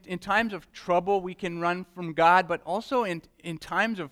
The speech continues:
of joy and in times of abundance and in times of, of calm in our lives, we can just as easily sometimes forget about God, can't we? And so we're called, if, if this is the case,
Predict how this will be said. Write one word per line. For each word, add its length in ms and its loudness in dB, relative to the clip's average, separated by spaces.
of 240 -6
joy 380 0
and 120 0
in 80 -4
times 340 0
of 120 -8
abundance 520 -2
and 80 -4
in 100 -6
times 340 -2
of, 100 -8
of 220 -8
calm 400 2
in 100 0
our 180 4
lives, 320 2
we 120 -10
can 160 -6
just 240 -8
as 120 -6
easily 440 -4
sometimes 600 -4
forget 300 -2
about 300 2
God, 340 -4
can't 240 -8
we? 240 -14
And 100 -8
so 140 -10
we're 100 2
called, 460 6
if, 180 -4
if 160 -8
this 240 0
is 200 -12
the 80 -6
case, 480 0